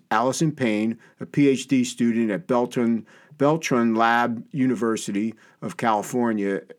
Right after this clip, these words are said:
uh, Santa Cruz, Chun Wright, the owner of the law offices of Chun T White out of, uh, Washington, D C, and he, she's also a Reef Board,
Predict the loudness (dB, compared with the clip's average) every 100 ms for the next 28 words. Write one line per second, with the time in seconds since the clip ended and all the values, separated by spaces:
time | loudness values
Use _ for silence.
0 | -8 -6 -6 -4 -2 -2 -4 0 2 2
1 | 0 -6 -18 _ _ _ _ 0 2 4
2 | 4 4 2 0 -2 _ _ 0 2 4
3 | 4 2 0 -2 0 2 4 4 2 -2
4 | -6 -6 -6 -6 -2 0 0 0 0 0
5 | 2 0 0 -6 _ _ -4 0 0 0
6 | -2 -2 0 0 -2 -2 -4 -4 -2 -2
7 | -2 0 2 2 -2 -12 _ _ -20 -12
8 | -4 -2 -2 -4 -4 -2 0 0 0 0
9 | 0 2 2 0 -2 -8 -2 2 0 -2